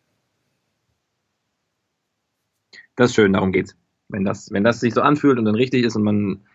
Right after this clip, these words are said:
man das dann vielleicht auch ein bisschen vor sich her schiebt, weil so Entscheidungen schiebt man ja immer gerne vor sich her, dann, ähm, kommt irgendwann der Tag, dann macht man's und dann ist man am Ende damit, äh, ja,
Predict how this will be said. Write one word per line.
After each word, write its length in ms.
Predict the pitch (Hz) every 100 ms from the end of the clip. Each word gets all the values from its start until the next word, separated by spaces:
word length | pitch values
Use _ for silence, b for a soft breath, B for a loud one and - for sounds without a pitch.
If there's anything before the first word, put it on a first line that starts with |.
| b b b -
man 180 | 113 117
das 100 | 117
dann 160 | 123 117
vielleicht 220 | 120 123
auch 80 | 120
ein 60 |
bisschen 180 | 120 131
vor 160 | 120 110
sich 140 | 104
her 120 | 131
schiebt, 280 | 139 135 -
weil 100 | 113
so 80 | 107
Entscheidungen 400 | 104 - 123 123
schiebt 180 | 143 143
man 120 | 139
ja 80 | 120
immer 180 | 120 113
gerne 220 | 120 120
vor 160 | 120
sich 60 | 113
her, 180 | 113 110 - B B
dann, 240 | 107 104 104
ähm, 400 | 95 98 101 101 _ -
kommt 180 | 104
irgendwann 220 | 104 107 104
der 100 | 101
Tag, 160 | 110
dann 120 | 107
macht 180 | 104 -
man's 180 | 113 107
und 80 | 101
dann 280 | 104 98 - -
ist 160 | -
man 100 | 98
am 80 | 101
Ende 220 | 90 98
damit, 320 | 92 101 95 - b b b
äh, 160 | 98
ja, 260 | 95 98 -